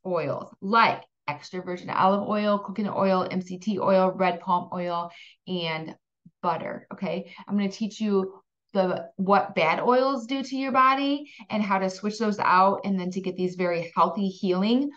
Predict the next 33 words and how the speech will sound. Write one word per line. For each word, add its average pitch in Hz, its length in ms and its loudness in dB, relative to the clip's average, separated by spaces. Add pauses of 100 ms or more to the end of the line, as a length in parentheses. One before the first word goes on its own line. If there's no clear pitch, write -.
(120)
oils 262 400 2
and 196 120 0
why 180 140 2
this 190 240 -8
is 180 140 -12
even 180 260 -4
important 170 560 0
for 160 400 -2
everything 185 380 0
in 170 80 -4
your 165 80 -6
body, 160 320 0
including 170 340 -8
your 156 100 -8
hair, 156 220 -6
skin, 165 280 -12
and 156 100 -8
nails. 151 400 -2 (560)
Okay, 214 240 2
what 311 240 4
is 381 140 6
the 330 100 -6
Deep 339 180 0
S 320 220 2
meal? 311 320 4 (180)
It's 247 120 -2
a 247 40 4
meal 247 280 6
that 254 120 -2
contains 233 520 -2
the 226 160 -8 (120)
purest 254 500 0 (380)
fats, 185 520 0